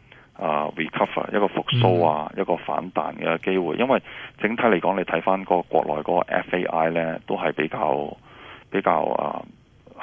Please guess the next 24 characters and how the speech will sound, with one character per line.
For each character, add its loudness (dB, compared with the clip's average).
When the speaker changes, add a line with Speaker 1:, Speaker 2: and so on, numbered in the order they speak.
Speaker 1:
向 4
下 0
行 -2
嗰 2
個 2
趨 0
勢 -10
嚟 -10
嘅， -14
其 -12
實 -10
就。 -10
Speaker 2:
嗯 -2
哼， -4
呃， 2
最 -2
近 4
看 0
這 2
水 -2
泥 0
股， -2
其 -2
實 0